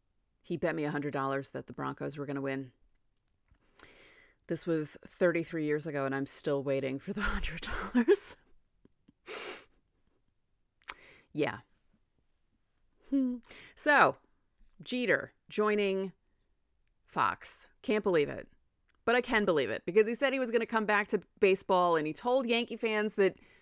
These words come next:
they were gonna see more of him, but people were assuming that meant yes. We didn't think it was gonna mean Fox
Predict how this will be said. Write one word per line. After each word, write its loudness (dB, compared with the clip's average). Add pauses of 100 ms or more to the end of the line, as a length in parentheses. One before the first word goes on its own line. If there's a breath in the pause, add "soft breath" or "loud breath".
(100)
they 6
were 8
gonna 6
see -2
more 4
of 2
him, 0
but 2
people 0
were 4
assuming 0
that 0
meant -4
yes. 2
We 4
didn't -2
think -4
it -4
was -6
gonna -2
mean -2
Fox 0